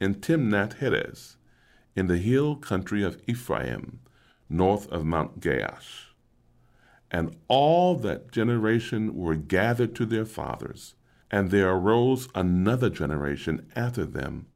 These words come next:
who did not know, recognize,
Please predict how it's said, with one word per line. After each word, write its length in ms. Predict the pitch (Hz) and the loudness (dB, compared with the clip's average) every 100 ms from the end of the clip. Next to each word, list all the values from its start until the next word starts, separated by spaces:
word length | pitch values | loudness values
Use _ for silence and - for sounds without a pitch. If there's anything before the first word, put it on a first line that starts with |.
| _ _ _ _ _ _ | _ _ _ _ _ _
who 160 | - 90 | -4 -2
did 280 | 87 82 69 | 0 -2 0
not 640 | 73 73 82 110 120 - | -2 -2 -4 -4 -8 -10
know, 760 | 110 87 87 104 127 131 151 156 - _ _ - _ | -6 -4 -2 -2 -2 -4 -6 -8 -14 _ _ -20 _
recognize, 1160 | 73 80 117 131 139 - 110 113 117 120 123 120 | -2 4 4 2 -4 -2 0 2 2 2 0 -2